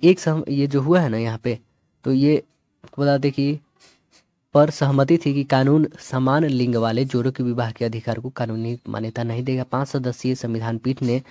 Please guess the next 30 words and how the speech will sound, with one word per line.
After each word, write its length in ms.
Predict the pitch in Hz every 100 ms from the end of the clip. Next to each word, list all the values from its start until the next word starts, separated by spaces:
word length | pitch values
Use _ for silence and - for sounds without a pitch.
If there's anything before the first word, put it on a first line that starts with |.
| - _
विशेष 380 | 117 117 160 156
विवाह 320 | 127 127 123 113
अधिनियम 380 | 110 113 131
के 120 | 127 120
तहत 240 | 120 120
समलैंगिक 520 | 123 120 120 139 151
विवाह 380 | 127 110 113 117
के 180 | - 120
अधिकार 480 | 117 113 - 131 127
को 200 | 143 165 - - -
मान्यता 360 | 127 127 143
देने 240 | 143 123 120
की 160 | -
मांग 360 | 175 185 131 135
करने 280 | 135 127 127
वाली 260 | 117 123 - 151
इक्कीस 440 | 147 - 220 -
याचिका 600 | 135 131 123 - 135 170
पर 200 | 160 131
यह 140 | 127
फैसला 380 | 117 120 107 110
सुनाया 380 | - 107 101 104
है। 200 | 104 101 -
कितना 180 | 123 151
दोस्तों? 280 | 147 - 175 -
इक्कीस 460 | 131 - 156 151
याचिका 400 | 123 107 - 107
पे 220 | 104 151 170 - - -
यह 80 | 147
फैसला 400 | - 110 143